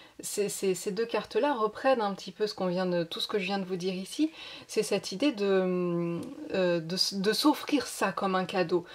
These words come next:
de s'offrir cet ancrage, de, de, de, de s'offrir ce retour à ses besoins physiques, euh, eh bien, euh, comme un cadeau que l'on se fait à soi.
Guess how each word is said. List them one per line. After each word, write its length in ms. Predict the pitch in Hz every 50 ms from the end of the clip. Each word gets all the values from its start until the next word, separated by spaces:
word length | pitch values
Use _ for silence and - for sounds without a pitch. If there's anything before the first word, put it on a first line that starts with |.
| - - - - -
de 100 | 185 202
s'offrir 380 | 208 - 269 254 - - 294 262
cet 320 | - - 214 202 - -
ancrage, 480 | 214 208 202 - - 269 285 285 254 214
de, 320 | 208 202 202 196 190 185
de, 400 | 180 170 190 190 196 190 190 185
de, 240 | 180 175 185 185 180
de 160 | 175 175 185
s'offrir 480 | 180 - 240 233 233 - - 262 247 -
ce 160 | - - 202
retour 580 | 185 180 185 180 233 269 269 - - 277 262 -
à 80 | 196
ses 160 | 180 - - 202
besoins 380 | 170 185 196 180 190 196 185
physiques, 680 | - - - 202 208 214 - 277 294 294 - - - 196 190 - - - - - - - - - - -
euh, 1000 | 196 202 196 190 190 190 190 185 185 180 180 180 180 180 180 180 180 180 175 175 170 - - - - - -
eh 140 | - 214 208
bien, 480 | 185 185 208 254 262 269 269 247 208
euh, 80 | 190 185 - - - - - - -
comme 200 | - 254 240 240
un 120 | 240 240
cadeau 340 | 240 285 294 277 247 269 269
que 140 | - - 226
l'on 140 | 220 220 202
se 160 | - 220 208
fait 180 | 208 - 208
à 100 | 202 202
soi. 340 | 190 - - - 180 170 175